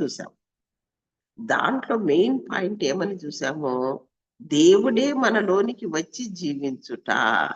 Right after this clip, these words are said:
ఇప్పుడు మనలో ప్రకాశించుట చూస్తున్నాం. దే-, God's economy, ఆయన ఉద్దేశం ఏంటంటే, మనలోనికి వచ్చి ఆయన జీవించుట. అలా జీవించాలంటే, దేవుడు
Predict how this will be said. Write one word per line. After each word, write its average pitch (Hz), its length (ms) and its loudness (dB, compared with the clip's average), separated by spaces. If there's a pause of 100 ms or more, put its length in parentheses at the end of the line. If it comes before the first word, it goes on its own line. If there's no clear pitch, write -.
(800)
ఇప్పుడు 262 300 0
మనలో 196 380 2
ప్రకాశించుట 180 840 -4
చూస్తున్నాం. 131 760 -6 (1300)
దే-, 160 200 4
God's 156 420 2
economy, 185 640 2 (320)
ఆయన 143 140 2
ఉద్దేశం 180 640 0
ఏంటంటే, 175 440 2
మనలోనికి 185 760 2
వచ్చి 165 340 -6
ఆయన 147 240 -2
జీవించుట. - 840 -10 (1080)
అలా 220 340 4
జీవించాలంటే, 196 1300 0
దేవుడు 180 880 0